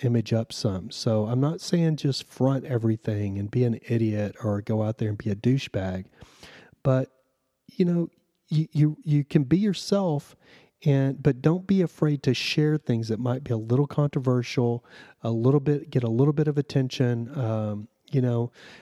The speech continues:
basically, I, I consider myself an alpha male. Some people may not, but I know I consider myself an alpha male, and I use those alpha mo-, al-, alpha male overtones on everything I do on social media.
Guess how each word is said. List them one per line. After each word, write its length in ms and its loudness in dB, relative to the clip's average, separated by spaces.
basically, 600 2
I, 280 0
I 60 2
consider 400 0
myself 460 0
an 120 0
alpha 260 -2
male. 380 0
Some 260 0
people 260 0
may 180 2
not, 240 -2
but 100 -2
I 80 0
know 240 2
I 80 0
consider 360 -2
myself 460 -4
an 60 -2
alpha 280 -2
male, 320 0
and 360 2
I 180 0
use 420 0
those 220 0
alpha 240 2
mo-, 260 2
al-, 320 2
alpha 320 -2
male 260 0
overtones 800 0
on 160 0
everything 380 0
I 120 0
do 200 0
on 140 0
social 360 0
media. 340 -2